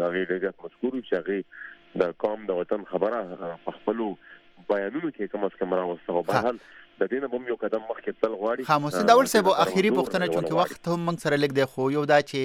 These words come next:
Speaker 2: آه، د پېښور د غونډې وروستو ستاسو سره د کومو پوځي مشرانو رابطې آیا کېږي یا شوي دي؟ او د دې ترڅنګ تاسو لیدلي په قبایلي سیمو کې په چیک پوسټونو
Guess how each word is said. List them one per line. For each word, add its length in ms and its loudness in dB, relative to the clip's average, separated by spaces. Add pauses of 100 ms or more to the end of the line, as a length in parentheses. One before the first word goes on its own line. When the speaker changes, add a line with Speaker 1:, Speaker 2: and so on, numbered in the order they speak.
(260)
Speaker 2:
آه، 140 0
د 40 2 (640)
پېښور 340 -2 (180)
د 180 4
غونډې 300 -2
وروستو 360 -6 (340)
ستاسو 280 0
سره 280 2 (540)
د 200 2 (100)
کومو 260 -6
پوځي 300 -2 (140)
مشرانو 500 0 (420)
رابطې 560 2 (400)
آیا 220 2
کېږي 460 -4
یا 60 4 (100)
شوي 160 -4
دي؟ 120 0
او 140 0
د 140 -2
دې 80 0 (120)
ترڅنګ 260 -4 (640)
تاسو 260 2
لیدلي 180 0
په 200 -8
قبایلي 320 2
سیمو 220 -6
کې 260 -4
په 100 -4
چیک 300 -12
پوسټونو 340 -6